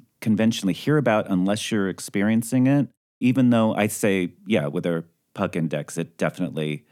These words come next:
the whole movie is basically, you know, a ninety minute or so trigger. But I do feel not only does it give you some, I think, some information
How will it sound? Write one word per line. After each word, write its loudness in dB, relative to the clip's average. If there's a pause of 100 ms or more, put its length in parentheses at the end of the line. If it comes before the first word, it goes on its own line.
(300)
the -2
whole 0
movie 0
is -8
basically, -4
you -4
know, -4
a -8
ninety -4
minute -4
or -8
so -6
trigger. -6 (520)
But 2
I 2
do 2
feel 2
not 2
only 4
does -4
it -2
give -2
you 2 (640)
some, 2
I 0
think, 0
some 0
information 0